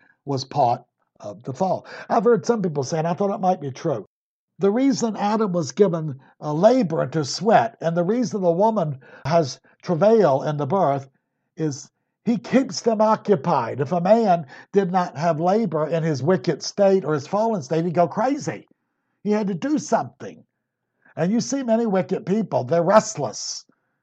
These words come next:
You lock 'em away, you put 'em somewhere, they go crazy. They kill it. See, they, the demons are like that, but there's no solution for them. They're fixed in darkness.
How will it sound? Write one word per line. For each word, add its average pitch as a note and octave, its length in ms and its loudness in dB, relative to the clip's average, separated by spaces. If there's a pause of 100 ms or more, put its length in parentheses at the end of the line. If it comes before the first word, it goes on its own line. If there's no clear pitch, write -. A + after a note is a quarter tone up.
(300)
You F#3 140 0
lock F3+ 280 4
'em F#3 80 -2
away, E3+ 300 4
you F#3+ 140 2
put G#3+ 180 0
'em A3+ 80 2
somewhere, C#3 240 -4
they B2+ 60 -2
go C#3 80 -2
crazy. D#3 680 0
They G#2 120 -14
kill G3 260 -4
it. D#3 80 -4 (240)
See, F#3 120 0
they, D#3 300 0 (760)
the C3 100 -8
demons F3 500 -6
are C3+ 60 -6
like G#2+ 320 -10
that, - 260 -10
but B2+ 140 -6
there's C3 220 -6
no C#3 120 -4
solution C#3 560 -4
for - 160 -14
them. - 400 -6 (600)
They're E3+ 140 4
fixed - 500 -6
in C3+ 180 -4
darkness. - 880 -8